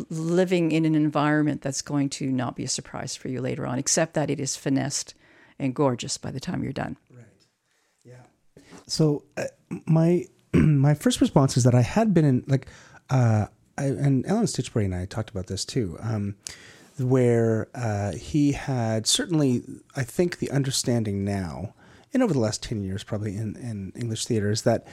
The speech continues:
Speaker 2: this is the better way to work, that you're all together at
Speaker 1: The
Speaker 2: the
Speaker 1: French way.
Speaker 2: beginning. Yeah.
Speaker 1: French Canadian.
Speaker 2: Yeah. And, uh, certainly, um,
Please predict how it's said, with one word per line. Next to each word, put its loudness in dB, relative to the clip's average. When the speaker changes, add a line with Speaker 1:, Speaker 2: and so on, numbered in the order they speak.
Speaker 2:
this 0
is 2
the 2
better 2
way 0
to -2
work, -6
that 2
you're 0
all 4
together 0
at 0
Speaker 1:
The -4
Speaker 2:
the -4
Speaker 1:
French 2
way. 4
Speaker 2:
beginning. -4
Yeah. -4
Speaker 1:
French -6
Canadian. -8
Speaker 2:
Yeah. -6
And, 2
uh, 2
certainly, 2
um, -2